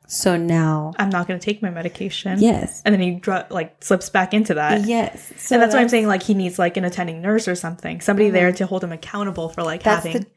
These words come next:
Speaker 1: that's where I'm
Speaker 2: that.
Speaker 1: just like, people who have certain mental illnesses that
Speaker 2: Mm-hmm.
Speaker 1: murder somebody, it's like, there's that risk that they're gonna think, "Oh, well, I got treatment. I know how to
Speaker 2: Mm-hmm.
Speaker 1: cope now. I'm gonna stop my medication."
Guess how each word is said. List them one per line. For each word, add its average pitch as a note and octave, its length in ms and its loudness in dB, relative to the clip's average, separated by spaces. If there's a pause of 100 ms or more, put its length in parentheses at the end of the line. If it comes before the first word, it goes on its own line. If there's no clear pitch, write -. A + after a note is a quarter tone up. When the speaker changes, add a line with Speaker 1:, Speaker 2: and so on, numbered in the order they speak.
(280)
Speaker 1:
that's A3 260 2
where A#3 140 4
I'm A3 100 4
Speaker 2:
that. G3 80 4
Speaker 1:
just G3+ 160 0
like, F3+ 300 2 (160)
people A3+ 420 2
who F3+ 460 0 (240)
have F3+ 420 0 (840)
certain F#3+ 320 4
mental F3+ 300 -2
illnesses E3 540 -4
that E3+ 180 2
Speaker 2:
Mm-hmm. F#3+ 120 0
Speaker 1:
murder D#3+ 400 2
somebody, A3 720 -2 (880)
it's F#3+ 200 0
like, F#3 240 0
there's G#3 260 4
that F#3+ 200 0
risk F3+ 400 0
that E3+ 140 -2
they're E3 160 2
gonna E3 240 -2
think, E3+ 340 -2 (100)
"Oh, G#3 200 4
well, G3+ 120 2
I G3 140 2
got G3+ 300 0
treatment. F#3+ 720 2
I F#3+ 140 2
know F#3 120 4
how G3 120 0
to A3+ 80 0
Speaker 2:
Mm-hmm. A#3+ 140 -2
Speaker 1:
cope F#3 240 2
now. E3+ 380 0
I'm F3+ 100 2
gonna F3 120 4
stop - 220 2
my E3 100 2
medication." - 640 -4